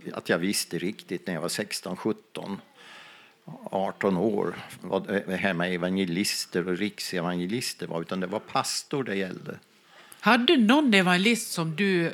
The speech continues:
Speaker 2: såg upp till, som var lite speciell,
Speaker 1: Nej, inte,
Speaker 2: eller?
Speaker 1: inte då i början, det hade jag inte. Men jag var intresserad av pastorerna. Så att när det var stormöten hemma i, i bönhuset och, och, och den församlingen där jag uppväxt, det var en stor landsbygdsförsamling.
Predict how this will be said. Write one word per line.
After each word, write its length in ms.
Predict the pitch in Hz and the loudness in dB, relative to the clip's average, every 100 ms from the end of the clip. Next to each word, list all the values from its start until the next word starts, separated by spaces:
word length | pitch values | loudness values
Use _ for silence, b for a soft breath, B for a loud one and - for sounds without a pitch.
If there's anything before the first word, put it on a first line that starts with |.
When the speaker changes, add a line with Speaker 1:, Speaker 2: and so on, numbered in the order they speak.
| - | -6
Speaker 2:
såg 400 | - - 196 175 | -8 -2 -2 0
upp 340 | 349 - - | 0 0 -6
till, 180 | - 165 | -4 -4
som 340 | - 196 170 165 | 0 0 0 0
var 220 | 214 196 | 2 2
lite 280 | 165 - 165 | 0 -4 -10
speciell, 420 | - 170 - 202 | -6 -4 2 4
Speaker 1:
Nej, 100 | 139 | 6
inte, 140 | 170 | 4
Speaker 2:
eller? 180 | 165 160 | 4 2
Speaker 1:
inte 280 | 147 160 156 | 0 0 0
då 320 | 143 196 233 | 0 0 0
i 80 | 139 | 0
början, 440 | 147 240 147 - - | 0 0 -2 -4 -4
det 100 | - | -4
hade 180 | - | -2
jag 80 | 151 | -2
inte. 160 | 170 95 | -2 -2
Men 220 | 113 131 B B | -2 -2 B B
jag 100 | - | 2
var 60 | 151 | 4
intresserad 520 | 180 180 175 165 190 | 4 4 4 4 4
av 100 | 180 | 2
pastorerna. 760 | 170 175 - 233 208 180 - - - _ _ b b b b b b | 2 2 4 2 2 -4 -8 -14 -20 _ _ b b b b b b
Så 120 | 143 | -4
att 100 | 143 | 4
när 80 | 147 | 4
det 80 | |
var 100 | 165 | 6
stormöten 760 | 170 - 190 139 165 180 180 127 | 4 4 4 4 4 4 4 2
hemma 300 | 131 107 110 | 4 4 4
i, 440 | 107 107 104 101 | 4 2 2 2
i 60 | 104 | 2
bönhuset 540 | 104 104 92 85 95 | 2 4 2 0 -2
och, 160 | 113 117 | -2 -2
och, 480 | - 113 120 - 117 | -2 -4 -6 -2 -4
och 80 | 117 | 0
den 180 | 131 135 | 0 2
församlingen 480 | 135 165 156 123 117 | 2 2 2 2 6
där 60 | |
jag 100 | 113 | 6
uppväxt, 360 | 120 120 131 - | 4 4 2 2
det 80 | 110 | 2
var 80 | 135 | 2
en 80 | |
stor 640 | 120 - 220 202 95 95 104 | 0 4 6 6 2 0 2
landsbygdsförsamling. 1160 | 110 120 95 - 98 85 101 - 123 85 - | 4 4 4 -2 -4 -4 -6 -2 -2 -2 -8